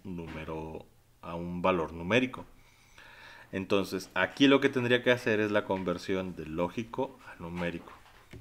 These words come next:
¿Cómo quedaría esto? Vamos a ver si me sale, que sería numeric.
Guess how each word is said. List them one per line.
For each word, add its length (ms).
¿Cómo 200
quedaría 440
esto? 320
Vamos 340
a 40
ver 120
si 120
me 120
sale, 300
que 80
sería 460
numeric. 560